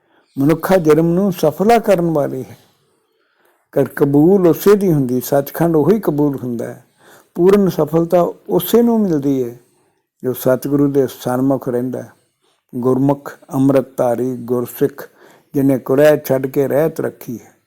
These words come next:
ਉਹਦੀ ਸੇਵਾ ਪੂਰੀ ਹੁੰਦੀ ਹੈ, ਉਹਨੂੰ ਸੱਚਖੰਡ ਵਡਿਆਈ ਮਿਲਦੀ, ਦੂਸਰੇ ਨੂੰ, ਦੂਸਰਾ ਤਾਂ ਨਰਕਾਂ ਵਿੱਚ ਜਾਂਦਾ,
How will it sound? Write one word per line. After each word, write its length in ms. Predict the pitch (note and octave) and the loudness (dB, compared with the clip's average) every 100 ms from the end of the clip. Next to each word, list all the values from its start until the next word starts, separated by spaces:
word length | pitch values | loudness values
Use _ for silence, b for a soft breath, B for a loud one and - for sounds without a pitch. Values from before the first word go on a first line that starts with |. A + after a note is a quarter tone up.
| _ _ | _ _
ਉਹਦੀ 260 | F3+ F#3+ F3 | 0 2 2
ਸੇਵਾ 300 | E3 A#2+ B2 | 0 -2 -4
ਪੂਰੀ 380 | B2 B2+ A#2+ A2 | -6 -6 -4 -6
ਹੁੰਦੀ 320 | G#2+ D3 D3 | -8 -6 -6
ਹੈ, 60 | C#3+ B B - | -10 B B 0
ਉਹਨੂੰ 320 | B3+ C4+ A#3 | 4 4 4
ਸੱਚਖੰਡ 480 | E3+ C#3+ - C#3 C3+ | 4 0 0 -4 -2
ਵਡਿਆਈ 400 | B2+ B2 A#2 A2+ | -2 -2 -2 -2
ਮਿਲਦੀ, 400 | A#2 A#2 C#3+ C#3 | -4 -4 -4 -4
ਦੂਸਰੇ 480 | B2 A#2+ C3+ B2+ | -4 -4 -4 -4
ਨੂੰ, 200 | A#2+ C3 | -4 -6
ਦੂਸਰਾ 300 | C3 D3+ F3+ | -4 0 0
ਤਾਂ 140 | F#3 F#3 | 0 0
ਨਰਕਾਂ 360 | D#3+ D3 G3 | 0 0 -2
ਵਿੱਚ 200 | G3 F#3 | -4 -4
ਜਾਂਦਾ, 320 | D3+ D3 D3 | -6 -6 -8